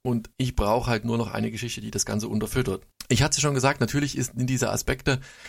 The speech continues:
die bei Frankenstein vielleicht nicht ganz so auf einer intellektuellen Ebene, also dieses metaphysische ist hier nicht ganz so vertreten, eher so dieses brachiale Action, dieses, ähm, Spiel mit dem Schrecken und der Sexualität, denn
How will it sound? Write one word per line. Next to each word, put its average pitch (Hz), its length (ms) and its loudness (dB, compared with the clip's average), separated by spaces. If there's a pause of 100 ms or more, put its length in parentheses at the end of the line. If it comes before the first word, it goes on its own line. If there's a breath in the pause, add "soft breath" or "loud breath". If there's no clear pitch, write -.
(100)
die 117 180 0
bei 113 140 2
Frankenstein 117 800 2 (200 loud breath)
vielleicht 110 380 2
nicht 117 220 0
ganz 113 200 4
so 113 200 0 (320 loud breath)
auf 107 280 0
einer 101 520 4 (420)
intellektuellen 123 680 2
Ebene, 123 440 2
also 104 160 -2
dieses 107 320 -2 (220 loud breath)
metaphysische 127 960 2
ist 117 360 -2
hier 131 120 4
nicht 123 180 0
ganz 120 160 2
so 139 100 -2
vertreten, 120 760 -4
eher 120 180 2
so 120 140 2
dieses 110 400 -2 (240 soft breath)
brachiale 113 640 2
Action, 107 360 0
dieses, 104 400 0
ähm, 107 800 2
Spiel 135 420 2
mit 120 180 2
dem 110 160 2
Schrecken 110 640 0
und 104 460 -2
der 101 460 0
Sexualität, 117 880 2
denn 107 160 4